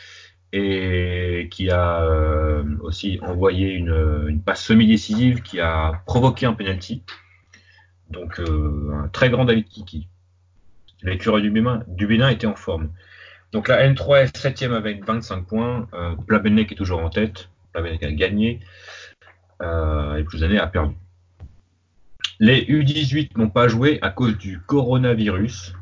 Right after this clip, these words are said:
puisqu'ils devaient jouer à Van Menimur, mais évidemment le Morbihan est un des foyers français de la maladie.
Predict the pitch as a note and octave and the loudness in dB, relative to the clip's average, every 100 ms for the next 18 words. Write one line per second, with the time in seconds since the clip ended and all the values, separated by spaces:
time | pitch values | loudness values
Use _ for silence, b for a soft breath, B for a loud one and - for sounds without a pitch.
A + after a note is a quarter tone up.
0 | - - - - G2+ F#2+ G2 G#2 G2+ E2+ | -16 -16 -16 -10 -4 -2 -2 0 2 4
1 | E2 E2 F2 G#2+ A#2 G#2+ G#2+ A2 G2+ F#2 | 2 2 2 4 4 4 6 4 4 2
2 | G#2+ F#2+ G2 G2 G2 G2 F#2 F#2+ G#2 G2+ | 2 2 -2 -2 -2 0 2 2 2 2
3 | G#2 G#2 F#2+ B B B B B - - | 2 2 -2 B B B B B -16 -2
4 | A2+ G#2 F#2 - A2 G#2+ G#2+ - G#2+ G2 | 0 2 0 0 2 2 0 -4 -6 -4
5 | G#2+ G2 - _ _ - G2+ G2+ G2 F2+ | -2 -2 -6 _ _ -8 -2 0 0 -2
6 | F#2+ F#2+ F2+ F#2 A2+ B2+ F2+ | 0 0 0 0 2 2 0